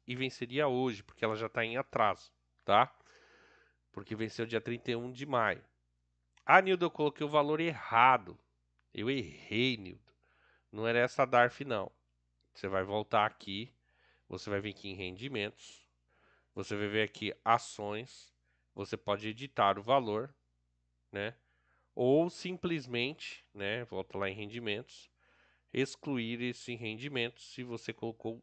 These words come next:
no mês errado, tá?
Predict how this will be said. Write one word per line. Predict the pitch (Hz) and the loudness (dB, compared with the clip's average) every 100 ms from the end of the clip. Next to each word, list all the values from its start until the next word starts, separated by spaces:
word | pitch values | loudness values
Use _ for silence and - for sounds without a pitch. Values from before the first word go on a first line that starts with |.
| - | -12
no | 113 127 | -6 -6
mês | 117 107 110 - _ | -2 -4 -4 -10 _
errado, | 117 117 110 - _ _ _ _ _ _ - | 0 2 2 -2 _ _ _ _ _ _ 6
tá? | 123 185 | 10 8